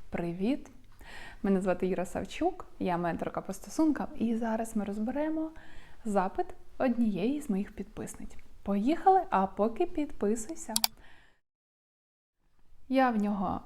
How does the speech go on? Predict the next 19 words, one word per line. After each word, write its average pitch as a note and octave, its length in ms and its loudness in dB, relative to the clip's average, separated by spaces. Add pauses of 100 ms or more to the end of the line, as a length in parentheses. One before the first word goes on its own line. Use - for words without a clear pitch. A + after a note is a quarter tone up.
(160)
закохалася A#3 960 -2 (400)
по F#3+ 240 -4 (300)
переписці. - 680 -4 (2750)
Тут A#3 180 6
я A3 60 8
хочу, G#3+ 280 0
щоб G3 160 -4
відео G3 240 0
було G3 240 0
сірим. B3 420 0 (1700)
І, A3+ 60 6 (320)
і C4+ 220 12
сльози A3 440 12
мої. G3+ 280 10 (720)
<laughs> B4+ 800 4
Коротше, A3 320 2
дівчата, F3+ 480 2
я A#3+ 360 6
просто, A3 520 2